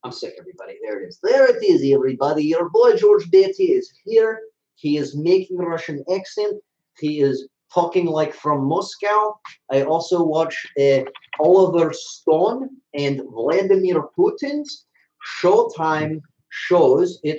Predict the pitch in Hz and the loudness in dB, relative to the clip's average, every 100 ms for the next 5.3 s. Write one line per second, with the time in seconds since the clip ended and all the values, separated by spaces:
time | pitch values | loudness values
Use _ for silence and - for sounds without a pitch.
0 | - 156 143 - 185 214 214 208 196 196 | -4 -4 -4 -6 -2 -2 -2 0 0 0
1 | - 196 214 277 277 - _ _ _ 143 | -2 2 2 0 -8 -18 _ _ _ -4
2 | 147 147 - 165 208 202 190 175 - - | -2 -4 -4 0 4 4 2 0 -8 -4
3 | 185 190 208 - 190 202 208 190 170 180 | -2 0 -4 -2 -2 0 0 0 2 -2
4 | 175 156 156 _ _ 123 147 190 190 190 | 0 -4 -8 _ _ -4 -2 0 2 2
5 | 180 180 165 | 2 0 -2